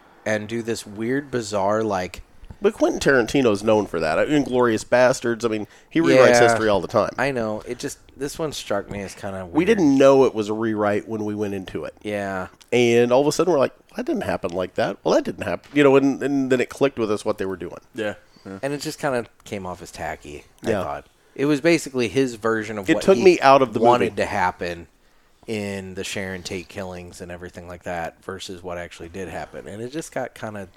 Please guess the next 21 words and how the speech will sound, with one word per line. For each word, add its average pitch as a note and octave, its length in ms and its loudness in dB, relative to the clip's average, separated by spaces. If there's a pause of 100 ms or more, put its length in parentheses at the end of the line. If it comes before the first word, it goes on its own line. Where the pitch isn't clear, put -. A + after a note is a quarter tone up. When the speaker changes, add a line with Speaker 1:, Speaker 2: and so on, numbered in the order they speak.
(280)
Speaker 1:
I F3 100 -2
thought E3 160 2
it - 20 2
was A2 120 -4
tacky. F#2 500 -6 (260)
Speaker 2:
Yeah. D#2+ 140 -2 (380)
Speaker 1:
But E2+ 280 -8 (200)
Speaker 2:
Everybody F3+ 280 2
in D3 60 2
Hollywood's C3 440 2
praising B2 380 2
it A#2+ 100 0
up B2 100 2
and G#2+ 120 -4
down. A2+ 360 -2
Speaker 1:
Well, E3+ 120 -2
yeah, A#2+ 220 4
because, A2 360 -4
you D3+ 80 -4
know, F2 240 -8 (360)
it's - 440 -10